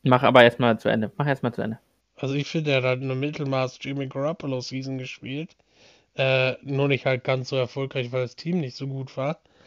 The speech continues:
Speaker 2: wie es ein Jimmy Garoppolo hatte. Aber, äh, einer, der sich wenigstens noch bewegen konnte. Und dann holst du einen, keine Ahnung, sechsunddreißig Jahre alten oder noch älter, äh, Matt Ryan aus Atlanta für keine Ahnung was an Picks,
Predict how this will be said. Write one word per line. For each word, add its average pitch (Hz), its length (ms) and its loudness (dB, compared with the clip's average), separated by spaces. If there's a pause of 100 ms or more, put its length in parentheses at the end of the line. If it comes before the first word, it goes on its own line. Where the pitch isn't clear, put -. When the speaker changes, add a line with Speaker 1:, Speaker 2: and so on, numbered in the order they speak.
(260)
Speaker 2:
wie 139 160 -4
es 127 120 -4
ein 135 140 0
Jimmy 131 240 -2
Garoppolo 131 540 0
hatte. 135 320 -4 (400)
Aber, 143 520 4
äh, 147 340 4 (120)
einer, 151 300 6
der 143 160 6
sich 139 200 -4
wenigstens 156 460 0
noch 139 120 2
bewegen 143 600 -2
konnte. 135 500 -4 (480)
Und 143 120 -2
dann 143 160 2
holst 175 340 4
du 165 80 2
einen, 151 340 4 (460)
keine 151 260 2
Ahnung, 143 200 2
sechsunddreißig 151 840 0
Jahre 151 360 0
alten 143 840 -4
oder 139 300 -2
noch 151 260 -4
älter, 143 480 -2 (540)
äh, 139 480 0 (160)
Matt 151 480 0
Ryan 143 360 2
aus 131 220 -4
Atlanta 139 640 0
für 139 400 -6
keine 135 300 -6
Ahnung 147 300 -4
was 131 200 -4
an 131 140 -6
Picks, - 360 -8